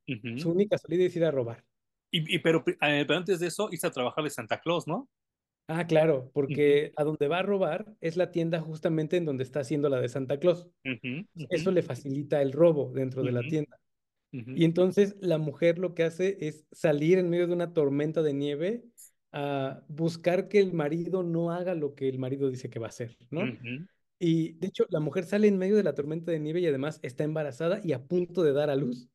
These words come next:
Speaker 1: Sí, y a punto de fomblear.
Speaker 2: ¿No? Entonces va así casi que pidiendo posada, ¿no?
Speaker 1: <laughs>
Speaker 2: "Os pido posada". Y se topa con los flashes y creo que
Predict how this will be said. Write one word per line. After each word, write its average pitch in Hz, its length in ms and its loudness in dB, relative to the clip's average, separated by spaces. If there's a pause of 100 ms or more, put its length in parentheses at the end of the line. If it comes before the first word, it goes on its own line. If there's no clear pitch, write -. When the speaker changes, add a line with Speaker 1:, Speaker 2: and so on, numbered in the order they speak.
(280)
Speaker 1:
Sí, - 260 -8
y 117 60 -4
a 113 80 -2
punto 135 200 -2
de 117 80 0
fomblear. 110 420 -2 (1400)
Speaker 2:
¿No? 165 120 2
Entonces 190 280 0
va 190 80 6
así 208 200 0
casi 208 240 0
que 196 100 -4
pidiendo 175 440 0
posada, 180 560 0
¿no? 185 180 -8
Speaker 1:
<laughs> 202 60 -4
Speaker 2:
"Os 180 840 0
pido 156 640 0
posada". 180 1500 -4 (1000)
Y 165 80 -10
se 180 100 -2
topa 208 280 -4
con 185 160 0
los 160 180 -8
flashes 190 640 -2 (680)
y 190 460 -4
creo 214 180 0
que 214 260 -4